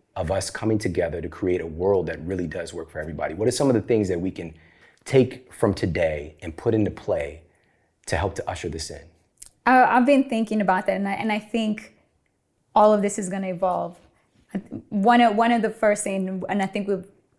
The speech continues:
Speaker 2: keep saying this throughout the episode, is nobody truly has this all figured out, right? And we're just, we just know we need to do something.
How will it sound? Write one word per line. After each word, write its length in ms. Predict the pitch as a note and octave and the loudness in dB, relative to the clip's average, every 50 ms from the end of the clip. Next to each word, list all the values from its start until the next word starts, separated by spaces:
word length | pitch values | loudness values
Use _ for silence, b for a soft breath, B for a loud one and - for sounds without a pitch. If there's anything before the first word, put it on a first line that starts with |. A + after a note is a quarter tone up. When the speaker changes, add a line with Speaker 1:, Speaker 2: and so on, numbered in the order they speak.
| _ _ _ _ | _ _ _ _
Speaker 2:
keep 220 | - - A#3+ G3 | 0 0 0 0
saying 360 | - - A3+ G#3 G#3 G3+ G3+ | 2 -2 0 0 0 0 0
this 440 | G3 F#3+ F#3+ F#3 F#3 - - - - - _ _ _ _ _ _ | 0 0 0 0 0 -2 -8 -10 -10 -14 _ _ _ _ _ _
throughout 600 | - - G#3+ F#3+ F#3+ F#3+ F#3 F3+ F#3 - - _ _ _ _ _ | -6 -2 2 4 4 4 2 0 -4 -6 -12 _ _ _ _ _
the 180 | - F#3 G3 - | -2 0 2 4
episode, 560 | G#3+ G3+ - G3+ - - - F#3 F3 F3+ F3+ | 4 2 2 -4 -4 0 2 2 2 2 -2
is 280 | F3+ F3 E3+ E3+ - b b b b b b b b b _ _ _ _ _ _ _ _ _ _ _ _ _ _ _ _ _ - _ - G3+ G3 F#3+ G3 - | -4 -6 -6 -8 -10 b b b b b b b b b _ _ _ _ _ _ _ _ _ _ _ _ _ _ _ _ _ -20 _ -6 -4 -4 -4 -6 -6
nobody 540 | - G#3+ A3 A#3+ C4 C4 C#4 C#4 C#4+ C#4+ C4+ | 0 2 6 8 8 8 8 8 8 6 4
truly 380 | B3 - - B3 A3+ A3+ A3 A3+ | 2 0 2 4 4 4 4 4
has 200 | B3 A3 G3+ F#3 | 4 2 2 2
this 140 | F#3+ F3+ F#3 | 2 0 0
all 160 | F3+ F3+ F#3+ | 0 0 -2
figured 400 | - - - F#3 F3+ F3 F3 F3 | -4 -6 -6 -4 -2 -2 -2 0
out, 260 | F3 E3+ E3+ - - | -2 -2 -4 -6 -6
right? 540 | - E3+ E3+ E3+ E3+ F#3 G3+ G#3 - - b b b b b b b b - | -6 -4 -4 -2 0 0 0 0 -2 -6 b b b b b b b b 0
And 500 | G3+ G3 F#3+ F#3+ F#3+ F#3 F#3+ F#3+ F3 - - - _ _ _ _ _ _ _ _ _ | 2 2 4 2 2 2 0 -2 -4 -6 -10 -16 _ _ _ _ _ _ _ _ _
we're 240 | F#3 A3 A#3 A#3 A#3+ | 2 6 8 8 6
just, 540 | G3+ A3 A3+ A3 G#3+ G#3+ - - - - - - | 6 6 4 4 4 2 -2 -6 -8 -12 -6 2
we 120 | A3 B3+ C4 | 4 6 6
just 200 | D4 C4+ A3+ A3 | 8 6 6 6
know 240 | A3+ A3 G#3+ G#3+ | 6 8 8 8
we 160 | G#3+ G#3 G#3+ G#3 | 6 4 2 0
need 180 | G3+ G3+ G3 | -2 -4 -4
to 100 | - A3+ | -6 -6
do 180 | F#3+ F#3 F#3+ F#3 | -8 -6 -8 -8
something. 600 | - - F3 F3 F3 - - - - - G#3+ | -8 -8 -10 -12 -10 -12 -12 -10 -10 -10 -12